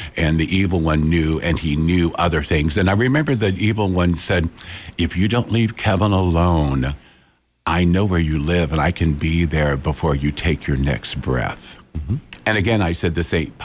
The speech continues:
Speaker 1: I said, I said the prayer to Saint Michael the Archangel. And all at once, this, this most horrendous growl, most horrendous howling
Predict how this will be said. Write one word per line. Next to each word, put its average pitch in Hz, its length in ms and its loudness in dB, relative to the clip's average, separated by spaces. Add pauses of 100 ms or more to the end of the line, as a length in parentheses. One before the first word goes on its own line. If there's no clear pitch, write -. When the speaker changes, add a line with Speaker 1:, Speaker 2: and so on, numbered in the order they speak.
Speaker 1:
I 80 180 -2
said, 76 380 -4 (320)
I 92 100 -2
said 87 200 -2
the 82 80 -2
prayer 87 180 -2
to 82 80 -2
Saint 82 220 -2
Michael 80 280 0
the 73 140 0
Archangel. 113 600 0 (920)
And 113 180 0
all 131 160 2
at 147 140 -2
once, 104 300 0 (420)
this, 92 280 -2 (120)
this 87 320 -2
most 98 460 0
horrendous 95 1080 0
growl, 87 880 0 (280)
most 98 260 0
horrendous 98 840 0
howling 90 840 0